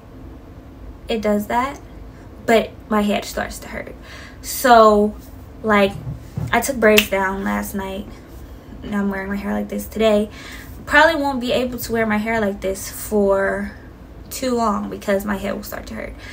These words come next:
I don't know if it's because of the texture. I don't know if,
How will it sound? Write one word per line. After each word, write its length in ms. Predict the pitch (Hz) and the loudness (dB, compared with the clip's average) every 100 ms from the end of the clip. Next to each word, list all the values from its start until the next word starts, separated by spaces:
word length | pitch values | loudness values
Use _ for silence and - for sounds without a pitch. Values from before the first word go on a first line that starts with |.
| - - - | -14 -14 0
I 140 | 208 | 2
don't 160 | 214 202 | 4 2
know 400 | 190 190 196 202 - - - - | 0 0 0 -4 -14 -18 -12 -6
if 180 | 202 | -4
it's 140 | 202 - | -6 -6
because 340 | 202 202 202 | -8 -4 -4
of 160 | 196 214 | -6 -8
the 80 | - | -8
texture. 640 | - 214 - - 233 240 | -4 -4 -4 -6 -4 -2
I 100 | 202 | -2
don't 180 | 202 214 | -2 -2
know 320 | 196 202 - - | -2 -2 -6 -8
if, 220 | 214 | -8